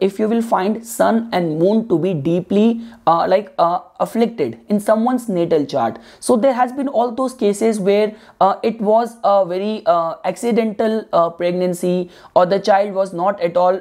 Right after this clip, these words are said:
uh, needed, and all those people who later on they face the problems of,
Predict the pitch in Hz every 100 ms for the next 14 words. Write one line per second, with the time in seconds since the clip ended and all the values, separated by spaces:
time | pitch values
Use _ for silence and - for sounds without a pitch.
0 | - 156 143 170 202 208 196 190 - _
1 | - 185 208 214 254 294 277 - 202 233
2 | 226 226 240 156 165 196 202 180 143 127
3 | - - 147 208 240 - 226 247 220 220
4 | 208 185 180 202 196 - 180 180